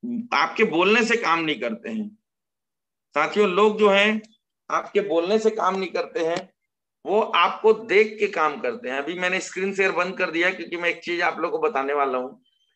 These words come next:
ठीक है? लोग आपके बोलने से काम नहीं करते हैं, आप जो उनको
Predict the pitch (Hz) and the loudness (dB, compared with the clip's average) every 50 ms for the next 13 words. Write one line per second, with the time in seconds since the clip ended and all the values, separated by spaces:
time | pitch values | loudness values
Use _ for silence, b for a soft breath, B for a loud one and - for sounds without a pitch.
0 | _ _ _ _ _ - 165 165 170 143 120 - - b b b b b b b | _ _ _ _ _ -8 -6 -2 0 0 0 -2 -4 b b b b b b b
1 | _ _ 127 139 175 208 233 233 233 226 - 175 185 185 - - 233 220 - 143 | _ _ -2 2 4 4 4 4 2 0 0 0 0 0 0 0 0 0 0 0
2 | 156 165 170 185 214 247 233 240 233 226 220 - 190 196 202 202 190 190 175 165 | -2 0 0 0 0 0 0 0 0 -2 -2 -2 -4 -4 -4 -4 -6 -4 -4 -6
3 | - - - 160 160 - 143 143 160 185 208 190 - 214 220 220 220 220 220 226 | -4 -2 -4 -4 -4 -4 -4 0 0 2 0 2 2 2 4 4 2 2 2 0